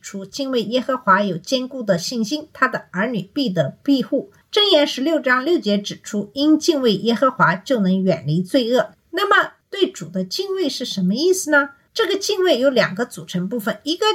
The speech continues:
就是一个害怕。希伯来书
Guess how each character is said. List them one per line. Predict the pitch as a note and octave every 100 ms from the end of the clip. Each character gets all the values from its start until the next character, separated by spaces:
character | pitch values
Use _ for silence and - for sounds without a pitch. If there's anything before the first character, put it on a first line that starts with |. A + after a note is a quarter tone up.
| G#4
就 | F#4
是 | F4+
一 | D#4 D#4
个 | C4+
害 | - F4+
怕。 | D#4+ - E4 - _
希 | - D4+
伯 | D4
来 | G#3+ F3+
书 | G3+ - D4 C4+ -